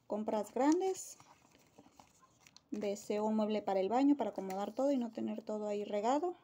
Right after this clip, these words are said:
Millonaria eterna, para juntar un montón de billetes,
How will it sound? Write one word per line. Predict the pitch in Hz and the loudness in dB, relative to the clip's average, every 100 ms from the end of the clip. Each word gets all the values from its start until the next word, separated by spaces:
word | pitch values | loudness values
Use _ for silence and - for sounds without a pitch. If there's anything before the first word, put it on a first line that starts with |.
| - _ - - - - - _ - | -20 _ -20 -20 -20 -20 -20 _ -6
Millonaria | 226 214 214 226 233 | -4 -2 0 2 2
eterna, | 233 240 285 294 294 | 0 0 6 6 6
para | 226 | 0
juntar | 226 220 226 | 0 0 4
un | 240 | 6
montón | 240 247 254 254 | 8 10 10 10
de | 254 233 | 8 6
billetes, | 220 220 233 | 2 0 -2